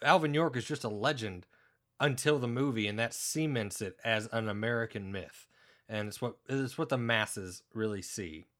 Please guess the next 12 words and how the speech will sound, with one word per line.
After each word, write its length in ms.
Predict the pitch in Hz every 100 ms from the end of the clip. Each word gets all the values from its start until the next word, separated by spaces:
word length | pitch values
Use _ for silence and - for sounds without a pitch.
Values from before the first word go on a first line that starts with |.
| -
And 60 |
it's 140 | 104 -
a 20 |
new 220 | 107 117
generation. 600 | 107 107 95 90 87 - - - - - - -
But 520 | 113 170 185 135 - _ _ _ _
I 100 | 123
don't 220 | 139 165
think 240 | - 175 139
that, 220 | 143 123
that, 360 | 139 156 147 -
that, 320 | 127 160 180